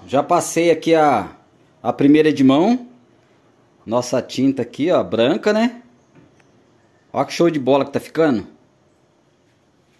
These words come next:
Bem de pertinho pra vocês verem, ó. Nossa, ficou muito bonito, viu?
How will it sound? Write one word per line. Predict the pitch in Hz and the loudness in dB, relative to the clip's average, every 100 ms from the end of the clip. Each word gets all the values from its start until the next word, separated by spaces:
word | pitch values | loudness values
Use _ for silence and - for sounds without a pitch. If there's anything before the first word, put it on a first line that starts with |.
| _ _ _ - | _ _ _ -14
Bem | 117 127 | -10 -10
de | |
pertinho | - 131 110 - 120 | -6 -6 -6 -8 -12
pra | 107 | -10
vocês | 107 104 107 101 | -12 -10 -10 -10
verem, | 117 143 | -4 -2
ó. | 143 143 - _ _ _ _ _ _ _ _ _ _ _ _ _ - | -2 -4 -16 _ _ _ _ _ _ _ _ _ _ _ _ _ -8
Nossa, | 170 - | -8 -6
ficou | 202 254 | -4 0
muito | 208 226 226 | 2 2 0
bonito, | 175 180 151 151 | 2 2 2 0
viu? | 135 185 185 | -2 -2 -2